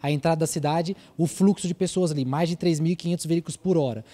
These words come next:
Mais as escolas, a população, fretado e tudo mais. Eles não param, não respeitam a velocidade. Então, infelizmente, o radar é pra segurar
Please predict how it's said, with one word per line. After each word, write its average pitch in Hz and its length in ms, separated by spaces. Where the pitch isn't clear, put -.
Mais 147 240
as 160 120
escolas, 160 480
a 165 40
população, 165 800
fretado 160 560
e - 20
tudo 165 200
mais. 131 280
Eles 139 140
não 156 120
param, 165 440
não 135 140
respeitam 143 400
a - 20
velocidade. 147 560
Então, 151 200
infelizmente, 151 580
o - 20
radar 143 320
é 151 60
pra 143 140
segurar 143 560